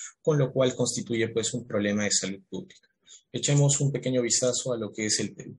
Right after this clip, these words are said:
Para el Perú, de acuerdo al Globocan del dos mil veinte, la incidencia total es de mil doscientos ochenta y dos casos diagnosticados, ¿no? Lo cual ocupa el melanoma en el puesto diecisiete del total de cánceres diagnosticados en nuestro país. Obviamente existe un subregistro del total de casos,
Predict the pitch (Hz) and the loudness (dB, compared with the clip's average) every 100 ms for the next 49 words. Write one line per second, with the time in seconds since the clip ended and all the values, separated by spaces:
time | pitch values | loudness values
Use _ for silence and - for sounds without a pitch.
0 | _ _ - 147 135 135 160 180 151 147 | _ _ -2 2 2 4 4 6 4 6
1 | 151 139 120 113 127 131 120 127 120 123 | 4 4 2 2 0 0 -2 -2 0 2
2 | 127 131 117 107 120 120 123 - - 120 | 2 0 0 -2 -2 -2 -2 -6 -4 -2
3 | 123 117 120 123 117 123 117 120 - - | -2 -2 -2 -2 0 0 0 -2 -2 -6
4 | 107 107 113 - 117 - 123 113 107 101 | -2 -2 0 0 0 0 -2 -4 -4 -4
5 | - 92 113 98 - 165 143 143 139 139 | -4 -4 -2 0 -2 -4 -2 2 2 2
6 | 143 131 127 120 120 131 127 120 - 120 | 0 0 2 2 2 2 2 0 0 -2
7 | - 117 104 117 127 120 117 113 110 117 | 0 0 0 0 -2 -2 -2 -2 0 0
8 | 117 120 120 120 117 104 104 - - 117 | 0 -2 0 -2 -2 -4 -6 -8 -2 0
9 | 117 110 110 - - 156 143 - - - | 0 -2 -4 -4 -2 0 0 -4 -16 -16
10 | - 156 143 123 123 123 120 123 117 123 | 2 4 6 6 4 2 2 2 0 0
11 | 113 120 113 104 120 - 120 101 101 104 | -2 -2 -4 -4 -4 2 2 2 -2 -2
12 | 110 113 117 113 123 - - | -2 -2 0 2 2 -2 -6